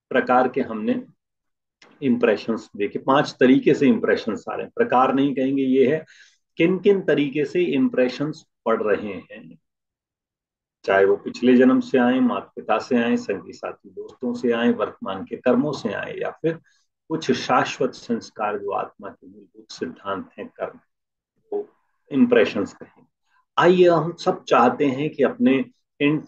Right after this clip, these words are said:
impressions को या अपने इन संस्कारों का परिवर्तन करें। अब transformation of संस्कार का तरीका क्या है? पहले तो ये knowledge तो हो कि हमें transform करना क्या है, what to change in life, ये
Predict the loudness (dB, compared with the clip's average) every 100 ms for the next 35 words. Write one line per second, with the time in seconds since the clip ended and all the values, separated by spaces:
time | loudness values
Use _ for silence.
0 | _ _ _ 4 6 6 4 4 4 2
1 | 2 -4 0 0 -4 -6 -8 -8 -8 -12
2 | -12 -4 -2 -2 -8 -14 -10 -8 -8 -12
3 | -16 -20 _ -20 -20 _ _ _ _ _
4 | _ _ -4 -4 0 2 4 0 2 2
5 | 2 -2 -4 -4 -4 -6 -6 -2 0 0
6 | -2 -4 -2 -4 -4 -8 -6 -8 -8 -2
7 | 0 2 -2 -4 -4 -4 -2 0 -2 -2
8 | -2 0 -2 0 -2 -2 -4 -6 -4 -4
9 | -6 -6 -6 -4 -4 -2 -4 -4 -4 -8
10 | -14 -20 _ _ _ _ _ _ -2 -2
11 | 0 -2 2 2 2 2 0 2 2 2
12 | -2 -14